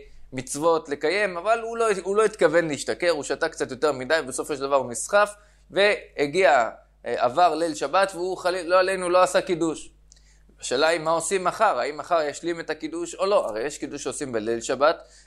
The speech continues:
ויש קידוש שעושים בשבת בבוקר, זה הבדל גדול. הקידוש שעושים בליל שבת, אומרים ברכה מיוחדת, מקדש השבת, ברכה שלמה, "ברוך אתה השם אלוקינו מלך העולם, אשר קידשנו מצוותיו ורצה בנו,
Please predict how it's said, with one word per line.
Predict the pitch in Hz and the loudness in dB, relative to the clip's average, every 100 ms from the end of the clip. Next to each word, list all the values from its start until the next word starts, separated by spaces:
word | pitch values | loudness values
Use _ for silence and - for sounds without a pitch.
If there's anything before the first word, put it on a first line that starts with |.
| - | -6
ויש | 151 | -6
קידוש | 160 175 165 | -2 -4 -2
שעושים | 151 - | -2 -2
בשבת | 156 151 147 143 | -2 0 2 2
בבוקר, | 143 151 - 117 | 2 2 0 -2
זה | 107 | -4
הבדל | 110 151 | 0 0
גדול. | 135 135 180 127 - - _ | 0 2 2 2 -2 -20 _
הקידוש | 123 131 156 202 | -8 -2 0 0
שעושים | 165 - 160 | 0 -2 -2
בליל | 143 139 139 | -2 0 0
שבת, | 123 117 110 110 117 | 0 2 4 4 2
אומרים | 131 151 | -8 -4
ברכה | 127 117 147 | -4 0 -2
מיוחדת, | 151 127 117 180 185 165 127 - _ _ _ | -2 -4 4 4 6 2 2 -8 _ _ _
מקדש | 98 104 104 110 127 | -12 -8 -4 -2 -2
השבת, | 123 110 107 190 185 - - | -4 -2 2 4 4 0 -8
ברכה | 117 - | -4 -2
שלמה, | 180 185 220 233 | -2 -2 0 0
"ברוך | 117 123 - | 0 -4 -4
אתה | - | -4
השם | 113 156 | -2 -4
אלוקינו | 117 107 113 | -4 -8 -6
מלך | 107 104 | -4 0
העולם, | 156 | 0
אשר | 123 110 | -2 -10
קידשנו | 107 104 135 117 | -8 -6 -8 -8
מצוותיו | 113 110 113 | -6 0 0
ורצה | 107 107 131 | 0 -2 -2
בנו, | 104 147 160 156 | 0 0 0 -4